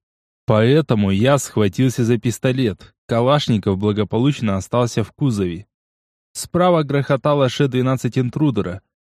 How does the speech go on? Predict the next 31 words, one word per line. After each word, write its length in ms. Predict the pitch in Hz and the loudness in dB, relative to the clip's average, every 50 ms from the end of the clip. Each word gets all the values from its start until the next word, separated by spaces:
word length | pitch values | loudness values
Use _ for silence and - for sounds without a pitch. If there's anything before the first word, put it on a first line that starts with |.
| _ _ | _ _
стрекотали 640 | - - - 135 117 110 - 123 113 - 147 139 131 | -18 -6 -2 -2 0 2 0 0 2 2 2 2 4
автоматы 540 | 117 107 98 - 120 117 123 123 120 - 107 | 2 0 0 0 0 0 2 0 0 -2 -4
шакалов. 640 | - - 117 107 - 127 117 101 87 87 - - _ _ _ _ _ _ _ _ - | -4 -4 -4 -2 0 0 -2 -2 -2 -6 -12 -18 _ _ _ _ _ _ _ _ -6
Завязалась 640 | 113 98 131 147 170 160 160 175 175 170 156 - - | -2 0 2 2 2 2 2 0 0 0 -2 -2 -2
позиционная 640 | - 151 147 151 147 - 175 165 160 156 147 143 | -2 0 0 -2 -2 0 0 0 2 0 0 0
перестрелка, 640 | - 156 143 151 143 - - 170 170 175 160 - 104 | 0 0 0 0 -2 -2 -2 0 0 0 0 -2 -4
где 180 | 101 95 107 110 | -2 0 0 0
нас 240 | 131 139 147 - - | 2 0 0 0 0
могли 300 | 120 110 110 120 131 123 | 0 0 0 -2 -4 -2
попросту 500 | - 147 135 - 127 127 120 - - 127 | -2 -4 -4 -2 -4 -4 -4 -2 0 0
окружить 480 | 123 113 - 131 127 120 165 160 - | 0 0 -2 -2 0 0 -2 0 0
и 60 | 120 | -2
задавить 440 | 95 98 101 95 107 110 123 139 127 | -2 0 0 0 2 2 2 0 -2
числом. 540 | - - 127 - - 131 123 104 90 92 - _ _ _ _ _ _ _ - | -4 -6 -6 -6 -4 -4 -2 -2 -4 -6 -10 _ _ _ _ _ _ _ -2
И 80 | 127 | 2
неважно, 480 | 135 165 185 190 202 208 190 175 185 170 | 2 4 4 4 4 2 4 2 0 0
что 160 | - - 180 | 0 -2 -4
в 40 | - | -2
целом 360 | - - 190 185 180 170 170 | 0 0 0 2 2 2 0
наши 240 | 170 165 - - 185 | 0 0 0 0 0
уровни 400 | 190 190 180 175 165 156 160 156 | 2 2 2 2 2 2 2 2
были 240 | 147 147 156 156 156 | 2 2 2 2 2
на 180 | 151 151 151 | 2 0 0
порядок 460 | - 156 151 160 156 151 156 147 - | 0 0 0 0 0 0 0 -2 0
выше 260 | - 160 151 - - 151 | 0 0 2 2 0 -2
противника. 800 | - - 143 143 - - 170 156 139 110 92 - - 92 87 - _ _ _ _ _ _ _ _ _ | 0 -2 -2 -2 0 0 0 0 0 0 -2 -4 -8 -12 -14 -16 _ _ _ _ _ _ _ _ _
Крики, 460 | - 147 170 190 175 - - 95 101 _ _ _ | -2 -2 0 -2 -2 -4 -8 -10 -10 _ _ _
мат. 380 | - 135 139 123 101 - _ _ _ _ _ _ _ _ - | -2 -2 -2 -2 -4 -8 _ _ _ _ _ _ _ _ -12
Снова 440 | - - - 135 143 160 165 151 | -8 -4 -2 0 2 2 2 2
взорвалась 540 | 135 117 113 120 120 123 123 127 131 127 113 | 2 0 0 0 2 2 2 2 0 0 -2
граната. 560 | 113 117 120 123 127 120 110 - - 95 - | -2 -2 0 0 0 0 -2 -2 -6 -12 -18